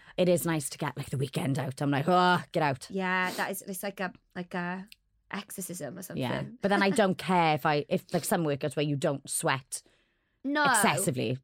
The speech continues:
Speaker 1: don't give a shit.
Speaker 2: No. No, sometimes I don't sweat in a workout. If you're, like, doing big lifts, rest.
Speaker 1: Oh, I fucking do.
Speaker 2: Yeah.
Speaker 1: That's when I sweat the most.
Speaker 2: Really?
Speaker 1: Yeah.
Speaker 2: I get, I, s-, when I do something like your Metcon,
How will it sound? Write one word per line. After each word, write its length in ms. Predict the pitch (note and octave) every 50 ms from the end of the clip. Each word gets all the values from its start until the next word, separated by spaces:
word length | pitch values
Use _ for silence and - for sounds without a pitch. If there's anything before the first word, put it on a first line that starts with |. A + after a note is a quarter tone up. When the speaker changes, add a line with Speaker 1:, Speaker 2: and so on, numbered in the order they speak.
| _
Speaker 1:
don't 140 | - D3+ C3+
give 120 | B2 A#2
a 20 | A#2
shit. 260 | - B2+ A2+ A2 - - _ _ _ _ _ -
Speaker 2:
No. 440 | A3+ A#3 A#3 A3 F#3 - - F#3+ F#3 - _ _ _ -
No, 160 | C4 D4 C4+
sometimes 360 | B3+ - G#4+ G#4 G#4 D#4 B3 A#3+
I 140 | G#3+ G3+ - _ _ _
don't 240 | - A3+ G#3+ - -
sweat 160 | - - E3 G#2
in 60 | D#3+
a 40 | D#3
workout. 480 | E3 F#3+ F#3+ - - D3+ B2+ - - - -
If 140 | G3+ F#3
you're, 100 | C4+ C#4+
like, 140 | D4 C#4 A#3
doing 180 | A3+ B3 A3 G3+
big 180 | G3+ G#3 F#3 G3+
lifts, 640 | F#3 - G3 G3+ - _ - _ - - - - - _ _ _ _ _ _ _ _ _ _ _ -
rest. 460 | G3 F#3+ F3+ F#3+ F#3+ - - - - D#3+
Speaker 1:
Oh, 180 | D#3+ D3 C#3
I 40 | C#3
fucking 280 | C3+ - D#3 - C3 B2
do. 240 | B2 A#2+ B2 C3+ C3+ - _ _ _ _ _ _ _ _
Speaker 2:
Yeah. 140 | - G3 G3
Speaker 1:
That's 100 | C3 -
when 80 | G#3+ G3+
I 40 | F#3+
sweat 180 | - G#3 -
the 60 | -
most. 440 | D3 D3 C3+ - C3+ - - - - - _ _ _ _ _ _ _ _
Speaker 2:
Really? 540 | - G3+ G#3+ A3+ A#3+ A#3 G#3 F3 C3 B2 - -
Speaker 1:
Yeah. 380 | C#3+ C#3+ C#3 A#2+ A#2 A#2 C3+ C3+ - _ _ _ _ _ _ _ _ -
Speaker 2:
I 160 | A3+ A#3+ B3
get, 180 | A#3 C4 A#3+ -
I, 100 | A#3+ A3+
s-, 160 | A3 - - - _ _ _ _ _ _ _ _ - - _
when 140 | - G#3+ A3
I 60 | A3+ A3
do 100 | - A3
something 220 | - G#3+ D#3+ G3+ F#3+
like 160 | F#3 F#3+ -
your 100 | G3 F#3
Metcon, 640 | F3+ E3+ - - - - D#3 E2 A2+ G3 G#3 A3+